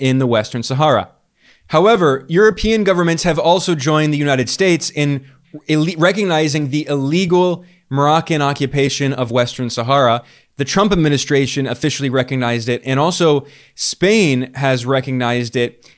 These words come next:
And this was brought up by a member of parliament in a parliamentary question session in the Spanish parliament. And the parliamentarian noted that Morocco accounts for fifty percent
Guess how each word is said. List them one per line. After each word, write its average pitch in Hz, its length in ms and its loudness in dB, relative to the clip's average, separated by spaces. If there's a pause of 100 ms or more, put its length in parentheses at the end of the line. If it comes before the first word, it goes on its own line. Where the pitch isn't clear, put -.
(140)
And 143 320 2
this 175 320 -2
was 170 300 2
brought 151 320 0
up 156 280 0
by 135 520 2 (300)
a 139 160 2
member 156 420 2
of 131 180 -2
parliament 147 640 0
in 139 160 0
a 131 100 0
parliamentary 139 680 -2
question 139 680 -4 (180)
session 135 720 -2
in 127 440 0
the 123 100 -4
Spanish 131 480 -2
parliament. 147 580 0 (360)
And 147 360 0 (340)
the 139 520 -2
parliamentarian 143 720 0
noted 160 440 4 (200)
that 147 180 0
Morocco 185 680 2
accounts 156 520 -2
for 147 180 -2
fifty 190 540 -2
percent 151 500 -4